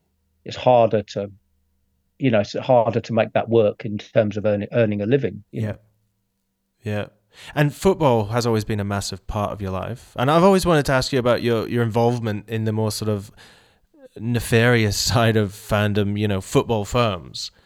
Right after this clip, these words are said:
Speaker 2: I mean, wh-, uh, were you on the outskirts of that? Were you involved in that? Or were you just a, a, an innocent, you know, bystander in that?
Speaker 1: Hmm.
Speaker 2: You don't have to
Speaker 1: Hard
Speaker 2: talk about
Speaker 1: question
Speaker 2: this
Speaker 1: to
Speaker 2: if you don't <laughs> want to.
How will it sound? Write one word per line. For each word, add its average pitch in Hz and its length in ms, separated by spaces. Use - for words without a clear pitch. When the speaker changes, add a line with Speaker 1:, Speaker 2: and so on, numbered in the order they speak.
Speaker 2:
I 113 100
mean, 123 320
wh-, 127 300
uh, 120 240
were 143 260
you 170 240
on 147 80
the 135 120
outskirts 143 500
of 131 80
that? 143 200
Were 135 100
you 127 160
involved 110 420
in 127 120
that? 143 260
Or 113 80
were 110 100
you 110 160
just 107 260
a, 110 60
a, 67 640
an 101 100
innocent, 110 720
you 98 200
know, 101 160
bystander 98 920
in 98 200
that? 95 280
Speaker 1:
Hmm. 135 140
Speaker 2:
You 123 60
don't 135 120
have 123 80
to 143 60
Speaker 1:
Hard 135 100
Speaker 2:
talk 117 100
about 113 160
Speaker 1:
question 113 60
Speaker 2:
this 131 160
Speaker 1:
to 147 60
Speaker 2:
if - 120
you 113 80
don't 107 160
<laughs> 107 160
want 123 260
to. 127 160